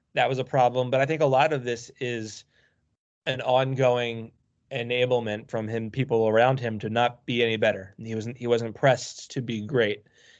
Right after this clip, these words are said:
He was told that, you know, "You're great at this, you know, keep, keep doing this." And no one's really challenged him to be better. And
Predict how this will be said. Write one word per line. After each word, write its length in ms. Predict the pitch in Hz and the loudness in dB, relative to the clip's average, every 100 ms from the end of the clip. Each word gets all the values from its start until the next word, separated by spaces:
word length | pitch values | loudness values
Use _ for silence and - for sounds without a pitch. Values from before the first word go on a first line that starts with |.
| _ | _
He 140 | 123 | -4
was 180 | 113 107 | -2 -2
told 260 | - 127 120 | 2 2 4
that, 240 | 113 113 | 0 -2
you 120 | 120 | -4
know, 40 | 107 | -4
"You're 240 | 101 113 | -2 -2
great 220 | 113 117 | 4 6
at 100 | 113 | 6
this, 340 | 110 123 113 - - | 6 4 4 -8 -12
you 100 | 113 | -8
know, 100 | 104 | -8
keep, 220 | 120 107 - 123 120 143 | -8 -12 -10 -10 -8 -12
keep 180 | 135 123 | -6 -4
doing 240 | 120 117 | -2 -2
this." 300 | 120 113 - - - - _ _ _ - | 0 0 -2 -16 -20 -20 _ _ _ -2
And 180 | 123 | 0
no 140 | 123 123 | 4 6
one's 260 | 131 127 | 4 0
really 180 | 123 127 | 0 0
challenged 440 | 120 131 156 165 135 | 2 4 4 2 -4
him 160 | 101 | -8
to 80 | 98 | -6
be 100 | 104 | -4
better. 400 | 107 113 101 95 _ _ _ - | 2 2 2 -8 _ _ _ -2
And 560 | 117 117 110 110 107 | 0 0 -2 -8 -12